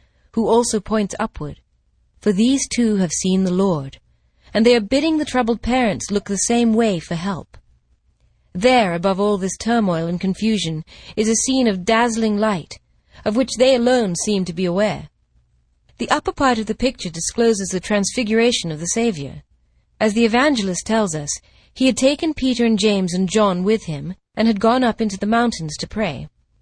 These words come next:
And as he prayed, the fashion of his countenance was altered, and his raiment was white and glistening. And behold, there talked with him two men, which were Moses and Elias, who appeared in glory and spake of his decease,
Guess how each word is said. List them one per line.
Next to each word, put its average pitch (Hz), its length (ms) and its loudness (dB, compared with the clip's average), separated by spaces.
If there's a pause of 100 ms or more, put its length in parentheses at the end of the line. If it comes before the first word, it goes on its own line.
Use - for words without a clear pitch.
(140)
And 175 260 0
as 190 140 0
he 202 100 0
prayed, 196 460 0
the 165 80 -6
fashion 226 420 -2
of 240 80 -4
his 240 140 -6
countenance 165 560 -4
was 165 180 -6
altered, 170 440 -4 (540)
and 214 120 2
his 208 160 2
raiment 220 400 2
was 170 160 -8
white 190 380 -2
and 160 140 -10
glistening. 147 600 -4 (720)
And 226 180 2
behold, 214 440 2
there 202 120 0
talked 240 340 -4
with 233 140 -6
him 196 320 -2
two 262 240 -2
men, 208 460 0 (360)
which 214 220 -2
were 202 80 4
Moses 208 500 4
and 170 120 -2
Elias, 175 560 -2 (440)
who 254 100 2
appeared 269 400 2
in 226 160 2
glory 226 480 2
and 175 120 -4
spake 240 380 -2
of 196 60 -2
his 185 180 -2
decease, 196 560 -4